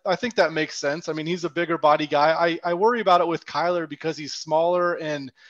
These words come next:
if you meet him at the line of scrimmage or right before the first down, he's not gonna have the inertia to push you back. And we saw that with, with Chase Edmonds a little bit and Kyler on the one, the second,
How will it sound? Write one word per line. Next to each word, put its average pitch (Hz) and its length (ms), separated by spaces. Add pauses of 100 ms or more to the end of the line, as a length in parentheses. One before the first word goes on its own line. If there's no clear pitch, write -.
(400)
if 165 200
you 202 100
meet 202 240
him 180 240 (120)
at 165 200
the 170 80
line 165 240
of 147 80
scrimmage 175 560
or 147 320
right 156 260
before 160 300
the 147 80
first 156 340
down, 156 460 (300)
he's 160 160
not 185 200
gonna 170 160
have 160 460 (240)
the 156 120
inertia 156 760
to 151 100
push - 320
you 156 160
back. 151 500
And 151 200
we 151 80
saw 170 240
that 165 180
with, 151 180 (140)
with 165 200
Chase 170 320
Edmonds 170 260
a 160 40
little 170 180
bit 180 180 (300)
and 214 200
Kyler 175 600
on 165 500 (720)
the 165 140
one, 175 420
the 147 120
second, 208 480